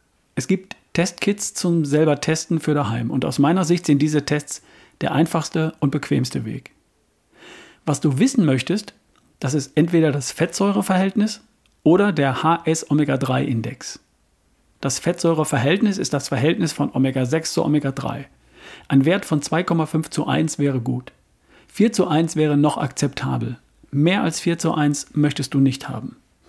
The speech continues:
Der etwas modernere Messwert ist der H S-Omega-drei-Index. Der misst Prozent-, den prozentualen Anteil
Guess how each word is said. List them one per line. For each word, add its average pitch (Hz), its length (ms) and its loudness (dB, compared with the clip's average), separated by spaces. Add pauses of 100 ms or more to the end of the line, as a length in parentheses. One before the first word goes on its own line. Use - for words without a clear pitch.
(880)
Der 139 100 2
etwas 160 240 -2
modernere 160 500 4
Messwert 175 500 0
ist - 180 -4
der 151 220 0
H 160 140 2
S-Omega-drei-Index. 139 1400 -2 (540)
Der 170 140 2
misst 185 320 0
Prozent-, 151 520 -2
den 147 140 4
prozentualen 147 680 0
Anteil 160 480 0